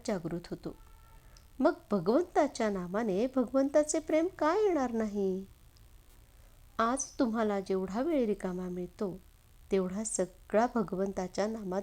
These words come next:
घालवण्याचा प्रयत्न करा. पुष्कळ दिवस एका घरात राहिल्याने त्या घराविषयी आपल्याला प्रेम येते ना?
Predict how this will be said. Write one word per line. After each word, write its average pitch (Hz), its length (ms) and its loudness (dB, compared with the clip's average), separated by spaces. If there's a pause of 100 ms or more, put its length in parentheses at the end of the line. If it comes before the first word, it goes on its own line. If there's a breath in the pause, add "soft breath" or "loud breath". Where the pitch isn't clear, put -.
घालवण्याचा 180 640 -2
प्रयत्न 180 540 -4
करा. 185 240 -8 (1200 soft breath)
पुष्कळ 349 600 4
दिवस 175 580 -4
एका 202 300 0
घरात 185 340 -4
राहिल्याने 185 640 -4 (600 soft breath)
त्या 294 140 12
घराविषयी 226 720 0
आपल्याला 214 400 -2
प्रेम 233 280 -2
येते 240 280 -2
ना? 254 120 -2